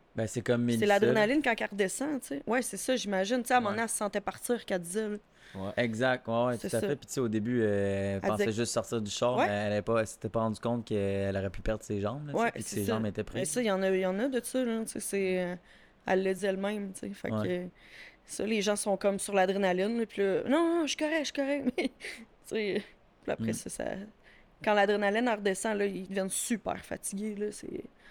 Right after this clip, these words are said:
Speaker 2: ben, c'est sûr, là, c'est normal, là.
Speaker 3: Ouais, ouais.
Speaker 2: Ouais.
Speaker 1: Est-ce que tu fais la part des choses en revenant chez toi ? Est-ce que des fois, euh, ton, ton métier te, te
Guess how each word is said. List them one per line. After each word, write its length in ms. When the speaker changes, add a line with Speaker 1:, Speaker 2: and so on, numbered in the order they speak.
Speaker 2:
ben, 80
c'est 140
sûr, 240
là, 100
c'est 100
normal, 340
là. 160
Speaker 3:
Ouais, 160
ouais. 160
Speaker 2:
Ouais. 80
Speaker 1:
Est-ce 140
que 60
tu 120
fais 120
la 100
part 160
des 100
choses 280
en 100
revenant 220
chez 120
toi ? 220
Est-ce 120
que 80
des 100
fois, 240
euh, 260
ton, 340
ton 160
métier 300
te, 220
te 160